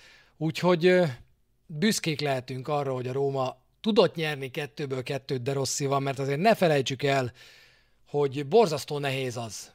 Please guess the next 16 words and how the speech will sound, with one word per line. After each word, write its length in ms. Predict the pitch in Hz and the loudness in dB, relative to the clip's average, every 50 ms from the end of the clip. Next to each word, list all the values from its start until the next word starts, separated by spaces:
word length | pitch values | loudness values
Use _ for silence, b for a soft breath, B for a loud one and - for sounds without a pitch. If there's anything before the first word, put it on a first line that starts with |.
| _ _ - | _ _ -6
borzasztó 640 | 151 147 196 233 214 170 165 160 135 - - 165 151 | 2 4 6 6 6 6 4 2 0 0 -2 -2 0
nehéz 360 | 147 143 135 135 131 123 117 | 0 0 0 0 0 0 0
az, 220 | 135 127 123 107 | 0 -2 -2 -2
amit 320 | - - 139 135 135 123 131 | -6 -8 -6 -6 -6 -6 -6
most 200 | 135 127 - 151 | -8 -8 -6 -6
ezzel 220 | 139 120 139 135 | -8 -6 -6 -6
a 80 | 139 127 | -4 -4
csapattal 520 | - 170 151 - 151 131 - - 143 131 | -4 -4 -4 -4 -6 -8 -8 -8 -8 -6
De 120 | 127 139 139 | -4 -4 -4
Rossi 300 | 135 127 - - - 135 | -4 -4 -4 -4 -4 -2
megpróbál. 720 | 135 131 123 - - 135 127 120 117 123 117 117 101 - _ _ _ _ _ _ _ _ _ _ _ _ - _ - | -2 -4 -4 -4 -4 -4 -2 0 0 0 0 -2 -4 -8 _ _ _ _ _ _ _ _ _ _ _ _ -20 _ 2
Amit 320 | - 202 226 247 233 - 185 | 6 6 6 6 4 4 4
most 340 | 190 185 160 - - 135 | 4 4 4 2 0 -2
De 140 | 131 175 180 | 2 2 4
Rossi 380 | 170 160 143 - - - 131 - | 4 4 2 2 -2 -4 -4 0
csinál 540 | - - 151 135 131 120 113 107 101 - | 0 2 2 2 2 0 -2 -2 -6 -8